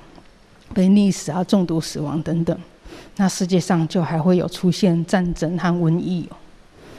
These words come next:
那经典里面其实还有提到其他的恶报哦，譬如说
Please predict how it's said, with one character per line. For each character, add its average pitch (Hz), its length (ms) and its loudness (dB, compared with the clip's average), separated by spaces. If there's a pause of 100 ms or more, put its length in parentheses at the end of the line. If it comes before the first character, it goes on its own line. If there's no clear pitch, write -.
(320)
那 190 120 0
经 277 240 4
典 220 180 0
里 170 120 2
面 175 240 4
其 170 140 -6
实 175 180 -4
还 180 160 0
有 185 280 2
提 - 260 -4
到 180 260 -2 (640)
其 - 240 -4
他 208 180 2
的 196 180 -4
恶 185 160 2
报 165 260 -2
哦， - 180 -6 (1300)
譬 208 120 4
如 185 80 4
说 185 260 0